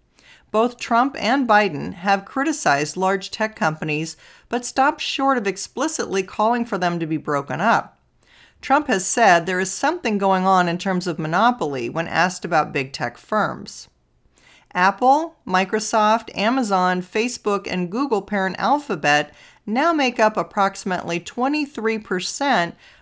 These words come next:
of the total weight of the S and P five hundred, according to S and P Dow Jones Indices, giving their gyrations an outsized impact on broader markets. Hedge fund manager David Einhorn of Greenlight Capital, a longtime tech bear,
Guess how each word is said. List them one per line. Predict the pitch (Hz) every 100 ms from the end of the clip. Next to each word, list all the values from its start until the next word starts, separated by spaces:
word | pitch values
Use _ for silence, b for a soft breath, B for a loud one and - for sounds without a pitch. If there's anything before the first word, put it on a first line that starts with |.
| _
of | 233 277
the | 262
total | - 220 196 185
weight | 180 175
of | 160
the | 165
S | 156 156
and | 151
P | 156
five | 147 135 -
hundred, | - 214 226 160 - - B B -
according | - 208 190 180
to | 170
S | 175 180
and | 180
P | 180 165
Dow | 160 151
Jones | 151 165 156 151
Indices, | 214 240 214 - 160 151 147 b b b
giving | - 269 302
their | 247 214
gyrations | - 185 175 185 208 - 180
an | 175 170
outsized | - 214 226 - 208 190 185 -
impact | 208 226 190 160 151 - -
on | 175
broader | 160 143 139
markets. | 147 160 196 - - - - - - _ - b b b
Hedge | - 240 240
fund | - 233
manager | 208 196 196 190
David | 180 185 170 -
Einhorn | 175 226 262 220 180
of | 180
Greenlight | 160 180 175 160 -
Capital, | - 254 262 190 160 160 -
a | 170
longtime | 165 196 247 240 208 190
tech | 190 175 -
bear, | 170 254 233 165 165